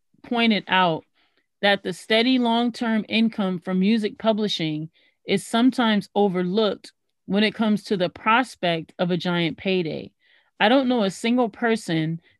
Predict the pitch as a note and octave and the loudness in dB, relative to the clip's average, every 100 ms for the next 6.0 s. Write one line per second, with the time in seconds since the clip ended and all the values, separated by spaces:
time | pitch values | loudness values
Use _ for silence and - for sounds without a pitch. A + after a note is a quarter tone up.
0 | - F#3+ G#3 F#3+ - A3 G#3+ G#3 _ - | -2 2 2 0 -2 0 0 0 _ -6
1 | F#3 F#3 F3+ - A3 A3+ G#3 E3+ D#3+ D3+ | 0 0 -2 -2 2 2 2 -2 -2 -4
2 | D3+ - _ - F3 F#3 F3+ G#3+ G#3 G3+ | -6 -14 _ -4 -2 -2 2 2 2 -2
3 | F#3 - F3+ D#3 F#3+ G#3+ G3+ F3+ E3+ D#3+ | -4 -4 -4 -2 -2 -2 -2 -4 -2 -4
4 | C#3+ E3 E3 D3+ - - - E3+ - F3 | -2 -2 -2 -4 -8 -14 -12 -10 -4 -2
5 | E3+ D#3 - E3 D#3 - D3+ D#3+ - _ | -2 -6 -6 -6 -6 -8 -8 -8 -14 _